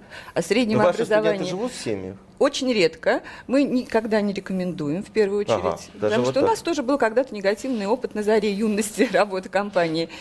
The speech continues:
Speaker 1: И мы закрываем эту тему. И всегда родителям мы, конечно, рекомендуем выбирать, пока ребенок несовершеннолетний, проживание в резиденции на территории школы. Это очень удобно, потому что ребенок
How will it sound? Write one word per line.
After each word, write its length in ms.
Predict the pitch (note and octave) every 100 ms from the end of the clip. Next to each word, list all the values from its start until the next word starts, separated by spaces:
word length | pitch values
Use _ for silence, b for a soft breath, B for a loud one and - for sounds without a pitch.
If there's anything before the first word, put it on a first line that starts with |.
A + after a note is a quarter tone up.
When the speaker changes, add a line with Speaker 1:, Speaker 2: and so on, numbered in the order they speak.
| B B
Speaker 1:
И 40 |
мы 100 | C#4+
закрываем 560 | D4+ C4+ C4+ B3 G#3+ F#3
эту 180 | F3+ G3+
тему. 360 | - G4 D4
И 180 | F3+ -
всегда 440 | - A#3 A3 E4+
родителям 540 | C#4 A3 G3+ F#3 E3+ D#3+ B B
мы, 120 | G3
конечно, 340 | G#3+ A#3+ E4+ G#3+
рекомендуем 540 | F3+ G3+ G3 D4 C4+
выбирать, 420 | G#3 F#3+ A#3 F3+
пока 240 | F#3+ F#3+ G3
ребенок 380 | F#3+ G3 E3
несовершеннолетний, 840 | F#3 F3+ F3+ F3+ F3 E3+ A3+ E4+ B3+
проживание 540 | - E3+ F3+ A#3+ G#3+
в 40 | F3
резиденции 540 | E3 E3 A3+ C#4 G#3+
на 100 | F3+
территории 440 | - D#3 F3+ F#3+
школы. 400 | F#3+ - D3+ B2 - B B
Это 180 | - -
очень 340 | - D4 - A#3+
удобно, 380 | F#3+ E3 D#3+
потому 240 | E3+ G3 G3+
что 140 | -
ребенок 340 | G3+ G#3 C#4